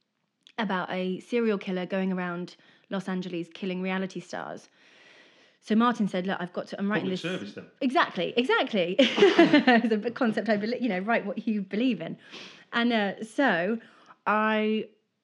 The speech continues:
Speaker 1: he said, "Is that something that you'd be interested in, in writing with me?" Because obviously as a sort of twenty-something-year-old girl, reality T V was probably more my,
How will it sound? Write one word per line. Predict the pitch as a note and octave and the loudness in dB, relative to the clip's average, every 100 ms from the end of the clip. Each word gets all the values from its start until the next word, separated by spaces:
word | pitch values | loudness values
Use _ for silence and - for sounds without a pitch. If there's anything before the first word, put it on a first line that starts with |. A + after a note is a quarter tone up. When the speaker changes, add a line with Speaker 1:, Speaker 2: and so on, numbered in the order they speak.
| _ - | _ -6
Speaker 1:
he | G#3 | -4
said, | G#3 G3+ | -4 -4
"Is | G3 | -2
that | G3 - | -4 -4
something | G3 G3 G3 | -8 -4 -4
that | F3+ | -4
you'd | F#3+ | -6
be | G3 | -4
interested | F#3+ F#3+ - F#3+ | -4 -8 -8 -6
in, | F#3 F#3 | -6 -6
in | F#3+ G#3+ | -4 -2
writing | D4 C#4+ | -2 -2
with | F#3 | -6
me?" | F3 | -6
Because | E3+ - | -10 -8
obviously | A3 G3+ G3 F#3 | -8 -8 -6 -6
as | F#3 | -6
a | F#3 | -8
sort | E3 D#3+ | -10 -12
of | |
twenty-something-year-old | - G3 F3+ F3+ D#3+ - D#3+ E3+ G3 | -8 -8 -8 -12 -12 -10 -6 -6 -4
girl, | A3 G3 | -4 -2
reality | F3+ E3+ E3 - | -4 -6 -10 -12
T | F3 | -8
V | F#3+ G3 | -6 -4
was | F3+ | -6
probably | F#3 F3+ F#3 | -8 -8 -6
more | F3 | -6
my, | E3 E3 E3+ | -6 -6 -8